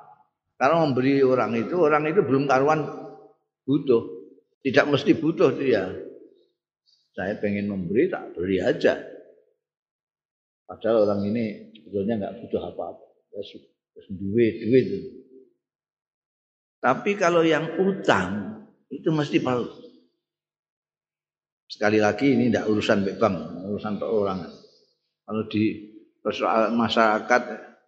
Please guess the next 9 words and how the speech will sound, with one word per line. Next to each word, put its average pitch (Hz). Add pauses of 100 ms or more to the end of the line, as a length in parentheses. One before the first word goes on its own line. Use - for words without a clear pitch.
(280)
biasa 98 (100)
itu 104 (100)
kok 104
sampai 104
utang 104
kalau 101
dulure, 104 (480)
itu 107
betul-betul 104